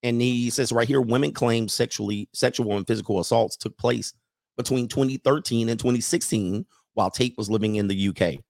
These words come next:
So we knew of this before, but now these women have launched a civil lawsuit now that he's been released, um, on house arrest, pending further investigation in his one case in Romania.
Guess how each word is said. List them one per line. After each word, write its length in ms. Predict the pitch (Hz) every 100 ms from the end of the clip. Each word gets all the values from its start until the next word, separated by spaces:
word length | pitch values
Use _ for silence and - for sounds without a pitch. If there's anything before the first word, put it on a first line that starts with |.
| _ _ _
So 140 | -
we 160 | 165 208
knew 260 | 185 139
of 100 | 110
this 140 | 101 104
before, 480 | - - 113 98 87
but 160 | 104
now 200 | 107 120
these 200 | 113 123
women 220 | 117 107
have 180 | 98 92
launched 360 | 101 113 110 -
a 100 | 95
civil 460 | - - 147 113
lawsuit 480 | 104 85 - 98 87 -
now 140 | 104
that 140 | 95
he's 140 | 98 98
been 200 | 98 90
released, 500 | 92 117 98 - _ _ _ _ _ _ _ -
um, 200 | 107 101
on 160 | 110 95
house 300 | 117 147 -
arrest, 440 | 87 85 - - _ _ _ _ _ _ -
pending 520 | 160 143 120 113 - _ _
further 320 | 143 131 120
investigation 680 | 110 104 110 110 110 107 107
in 120 | 101
his 200 | 98 90 - _ _
one 320 | 98 110 190
case 300 | 202 113 92
in 160 | 107 98
Romania. 520 | 101 113 147 104 90